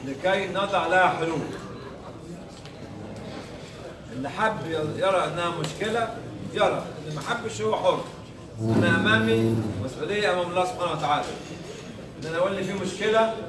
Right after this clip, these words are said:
مشكلة مش سهلة. ده كان كل النقاش أمس. نضع نفسنا في واقع الأمور. كنا بنعيش في مجتمع ظالم أو في عالم ظالم أو في عالم متحيز، ده شيء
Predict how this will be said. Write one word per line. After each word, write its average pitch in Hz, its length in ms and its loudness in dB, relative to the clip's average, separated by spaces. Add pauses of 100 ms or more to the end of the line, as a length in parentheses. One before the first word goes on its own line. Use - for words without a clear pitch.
(460)
مشكلة 196 400 2
مش 170 120 -2
سهلة. - 340 2 (600)
ده 175 80 0
كان 175 120 -2 (120)
كل 226 140 2
النقاش 202 480 2
أمس. - 500 -4 (1600)
نضع 180 440 0
نفسنا 240 560 -2 (560)
في 143 60 -8
واقع 196 680 4 (400)
الأمور. 165 600 -2 (340)
كنا 220 220 -2
بنعيش 180 320 -2
في - 140 -8 (120)
مجتمع 170 400 -2
ظالم 180 500 2 (140)
أو 208 180 -2
في 151 220 -4
عالم 165 520 0
ظالم 180 500 4 (520)
أو 143 100 0
في 147 120 -4
عالم 170 320 2
متحيز، 185 680 0
ده 214 80 2
شيء 247 420 12